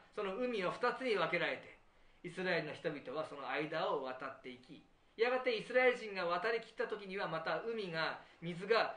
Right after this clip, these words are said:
元に戻ってしまったので、エジプト人はその、エジプト軍はその中で溺れてしまったというで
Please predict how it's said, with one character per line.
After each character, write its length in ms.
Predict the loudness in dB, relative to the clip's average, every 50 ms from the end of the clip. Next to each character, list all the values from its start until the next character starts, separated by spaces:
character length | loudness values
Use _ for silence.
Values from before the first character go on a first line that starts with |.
| -10 -8 2
元 240 | 6 6 8 8 8
に 100 | 6 6
戻 280 | 4 2 6 6 6 6
っ 60 | 6
て 80 | 2 0
し 120 | 0 -2
ま 120 | -8 -8
っ 80 | -10 -10
た 60 | -12
の 140 | -14 -14 -12
で、 220 | -12 -12 -14 -14 -18 -20 -20 -20 -20 -20 -12 -8
エ 100 | -6 -6
ジ 100 | -6 -6
プ 80 | -8 -8
ト 100 | -10 -10
人 200 | -10 -10 -10 -10
は 100 | -10 -8
そ 100 | -8 -8
の、 140 | -8 -6 -8 -6 -6
エ 100 | -8 -8
ジ 100 | -8 -8
プ 80 | -4
ト 120 | -4 -4 -4
軍 180 | -2 -4 -6
は 80 | -6 -6 -6
そ 60 | -6
の 80 | -4 -4
中 240 | -4 -4 -4 -4
で 280 | -2 -2 -2 -2 -4 -8 -18 -18 -10 -8
溺 220 | -4 2 2 2
れ 80 | 2 4
て 120 | 2 -2
し 160 | -2 -2 -8
ま 120 | -6 -6 -6
っ 120 | -8 -6
た 100 | -8 -8
と 120 | -8 -8 -12
い 80 | -14
う 20 |
で 60 | -14